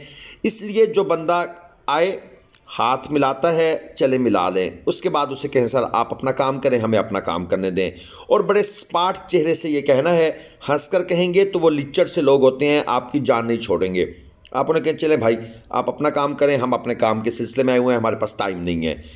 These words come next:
ठीक है जी, टाइम से याद आया कि ये जो दिसंबर जनवरी का महीना है ये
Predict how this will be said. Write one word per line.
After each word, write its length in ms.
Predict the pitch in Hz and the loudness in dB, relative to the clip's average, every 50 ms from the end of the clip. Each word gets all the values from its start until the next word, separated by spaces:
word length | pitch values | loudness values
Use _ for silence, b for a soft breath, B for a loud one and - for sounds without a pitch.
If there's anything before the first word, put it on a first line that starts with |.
| B B B B B B - | B B B B B B -2
ठीक 160 | - 180 175 | 0 2 2
है 80 | 202 | 2
जी, 120 | 180 180 175 175 | 2 2 0 0
टाइम 280 | 175 175 190 220 240 233 | 0 -2 0 0 -2 -2
से 140 | 202 - 196 | -4 -6 -2
याद 280 | 180 151 143 139 131 | -2 0 0 0 0
आया 180 | 127 117 117 123 127 131 - - - b b b b b b b b b b | 0 0 0 0 -2 -4 -10 -20 -20 b b b b b b b b b b
कि 60 | - | 0
ये 140 | 196 202 214 | 2 2 2
जो 100 | 202 208 170 | 0 0 -2
दिसंबर 560 | 139 165 160 - 175 175 180 180 226 190 151 | -4 -4 -2 -2 -4 -2 -2 -2 -2 0 2
जनवरी 340 | 151 175 160 165 175 208 196 | 2 0 2 0 0 -2 0
का 140 | - 196 | 0 0
महीना 340 | 175 170 143 135 151 151 170 170 | 0 0 0 0 0 0 0 0
है 240 | 156 170 165 160 151 | 0 2 2 2 0
ये 160 | 143 139 156 | 0 -2 -2